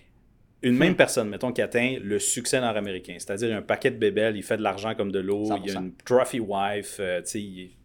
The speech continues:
Speaker 1: peu importe, tu sais,
Speaker 2: Ouais.
Speaker 1: il,
Speaker 2: Belle grosse
Speaker 1: il casse
Speaker 2: maison.
Speaker 1: toutes les
Speaker 2: Ouais,
Speaker 1: coches.
Speaker 2: exact.
Speaker 1: Exact, c'est matériel son
Speaker 2: Ouais,
Speaker 1: affaire.
Speaker 2: ouais, ouais.
Speaker 1: Et c-,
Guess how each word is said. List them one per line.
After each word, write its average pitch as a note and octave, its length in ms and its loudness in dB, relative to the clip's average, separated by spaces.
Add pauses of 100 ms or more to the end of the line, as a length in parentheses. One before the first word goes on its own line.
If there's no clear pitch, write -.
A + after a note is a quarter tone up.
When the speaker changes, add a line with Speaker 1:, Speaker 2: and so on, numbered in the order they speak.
(120)
Speaker 1:
peu A#3 160 6
importe, G2+ 340 -4
tu G#2 60 -12
sais, G#2+ 100 -8
Speaker 2:
Ouais. A2 240 -4
Speaker 1:
il, G2 140 -10
Speaker 2:
Belle A2 140 0
grosse G#2+ 180 -2
Speaker 1:
il - 40 -8
casse B2+ 220 8
Speaker 2:
maison. G2+ 40 -4 (100)
Speaker 1:
toutes - 80 -4
les A2+ 80 2
Speaker 2:
Ouais, G2+ 60 -2
Speaker 1:
coches. G#2+ 320 2
Speaker 2:
exact. G2 240 -8
Speaker 1:
Exact, G#2+ 300 0
c'est G#2+ 100 -4
matériel A2 500 2
son F#2+ 140 -8
Speaker 2:
Ouais, A2+ 80 4
Speaker 1:
affaire. - 180 -4
Speaker 2:
ouais, G2+ 200 -8
ouais. G2+ 80 -16 (360)
Speaker 1:
Et C3+ 200 4
c-, - 180 -6